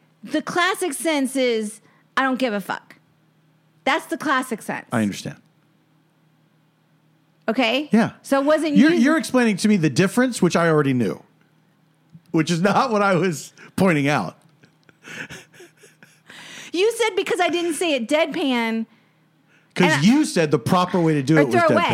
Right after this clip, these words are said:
Speaker 1: away.
Speaker 2: Yes.
Speaker 1: Throw away deadpan.
Speaker 2: Yes.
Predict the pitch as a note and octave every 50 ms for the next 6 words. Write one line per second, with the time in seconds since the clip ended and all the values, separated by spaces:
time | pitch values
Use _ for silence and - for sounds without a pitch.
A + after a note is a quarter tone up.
0 | - - - - - _ - D#3 D3 A#2+ - - - - - _ _ _ _ _
1 | _ _ _ _ - E4 D#4+ D#4 D4 C#4+ C#4+ C4+ B3 A#3+ D#4 D#4+ D#4+ - E4+ A3
2 | E3 - - D#3+ B2+ - - - -